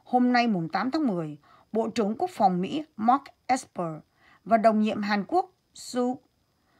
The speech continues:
Seok điện đàm và tái khẳng định cam kết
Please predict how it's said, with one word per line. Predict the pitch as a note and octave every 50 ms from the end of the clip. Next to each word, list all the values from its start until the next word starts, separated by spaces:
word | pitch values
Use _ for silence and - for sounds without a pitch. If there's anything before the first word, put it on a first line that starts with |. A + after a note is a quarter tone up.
| _ _ _
Seok | - - - - B3+ B3 B3 B3 B3 - - F#3 G3 G3+ E3+ - - - - - _ _ _ _ _ _ _ _ _ _ _ _ _ _ _ _ _ -
điện | G#3 G#3+ G#3+ - G#3+
đàm | G3+ G#3+ G3+ F#3+ F#3 F3 - - E3+
và | D#3+ F#3 F3+
tái | - - C#4 D#4 -
khẳng | - G#3 E3 E3 E3
định | F3+ F#3 - -
cam | _ - A3+ A3 G#3
kết | - D4+ D#4+ F4 -